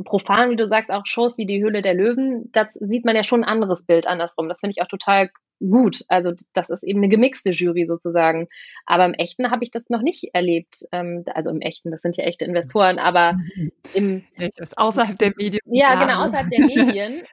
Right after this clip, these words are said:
Speaker 1: habe ich das noch nicht erlebt. Und das finde ich total schade. Und ich
Speaker 2: Mhm.
Speaker 1: frage mich, woran liegt das? Habe ich dann falsch gesucht? Oder, ähm, also ich habe eben nicht explizit nach weiblichen Investoren gesucht, aber ich habe nach,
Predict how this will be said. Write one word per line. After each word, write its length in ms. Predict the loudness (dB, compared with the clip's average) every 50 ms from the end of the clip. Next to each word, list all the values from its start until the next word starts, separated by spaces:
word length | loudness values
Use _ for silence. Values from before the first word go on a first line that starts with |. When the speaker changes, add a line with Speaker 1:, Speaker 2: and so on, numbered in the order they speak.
| -10 -6
Speaker 1:
habe 160 | -6 -6 -6
ich 80 | -6 -10
das 160 | -12 -12 -10
noch 120 | -10 -8
nicht 160 | -8 -8 -6
erlebt. 380 | -4 -4 -2 -2 -2 -4 -4 -6
Und 80 | -4 -4
das 160 | -4 -6 -6
finde 140 | -10 -10 -10
ich 60 | -10
total 560 | -12 -14 -8 -4 -2 0 0 0 0 -2 -4 -8 _ _ _ _ _ _ _ _ _ _
schade. 400 | -8 -2 -2 2 2 2 2 2
Und 60 | 0
ich 80 | -2 0
Speaker 2:
Mhm. 20 |
Speaker 1:
frage 220 | 0 0 0 0 -6
mich, 100 | -6 -6
woran 260 | -4 -2 0 0 0
liegt 200 | -2 -2 0 -2
das? 180 | -4 -2 -2 -6
Habe 120 | -8 -8
ich 80 | -4 -4
dann 200 | -4 -4 -4 -6
falsch 340 | -2 -2 -2 -2 -2 -6
gesucht? 600 | -6 -6 -2 2 4 4 4 4 0 -10 _ -20 -10 _
Oder, 540 | -2 0 2 4 4 4 4 4 2 0 -2 -4
ähm, 400 | -2 -2 0 0 -2 -4 -6 -8 -12 _ _ _ _ _ _ _ _
also 260 | -2 0 2 2 0 0 -2 _ _
ich 140 | -12 -4 -2
habe 120 | -4 -2 0
eben 160 | 0 0 2
nicht 180 | 0 0 -2 -6
explizit 420 | -8 -4 -6 -6 -6 -6 -8 -2
nach 220 | -2 -2 -2 -2 _ _ _ _ _ -20 -20 -20 _ _ -14
weiblichen 460 | -2 2 2 2 2 0 -2 -2 0
Investoren 480 | 0 2 2 0 2 2 2 2 2
gesucht, 220 | 2 0 0 0 0
aber 120 | -2 -2
ich 120 | -2 -4 -6
habe 100 | -8 -4
nach, 260 | -2 -2 -2 -4 -6